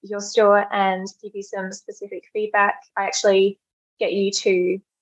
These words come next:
do a bit of a questionnaire so I can see what your priorities are and what you're really trying to focus on. Um, 'cause some people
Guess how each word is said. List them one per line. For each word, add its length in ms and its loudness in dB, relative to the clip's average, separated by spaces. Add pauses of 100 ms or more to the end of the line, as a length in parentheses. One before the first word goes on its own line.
(100)
do 100 -2
a 40 -4
bit 100 4
of 80 0
a 60 4
questionnaire 520 -2
so 140 -16
I 140 -14
can 120 -16
see 280 2
what 160 4
your 120 2
priorities 680 -6 (160)
are 460 6
and 200 2
what 160 2
you're 120 2
really 400 -2 (300)
trying 180 -8
to 60 -6
focus 340 -2
on. 380 0 (340)
Um, 240 0
'cause 160 -8
some 160 -4
people 520 0